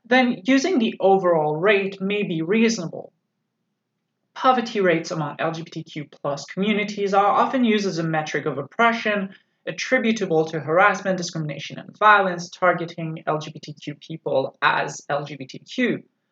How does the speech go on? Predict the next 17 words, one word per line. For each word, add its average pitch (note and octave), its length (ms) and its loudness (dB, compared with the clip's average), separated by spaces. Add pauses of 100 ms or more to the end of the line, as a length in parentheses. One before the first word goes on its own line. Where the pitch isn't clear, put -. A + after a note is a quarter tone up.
(460)
Indeed, G#3+ 520 4
it's F#3+ 200 0
often C#4 320 4
a G3 140 2
reasonable F#3 480 -2
assumption A#3+ 680 2
since F#3 380 -4
L D#3+ 140 4
G D#3+ 120 -4
B D#3+ 60 -12
T D3+ 160 -4
Q C#3+ 320 -10
plus D#3 420 -6
people A3 480 0
are G3 400 2
otherwise D#3+ 640 -2
similar G#3+ 600 2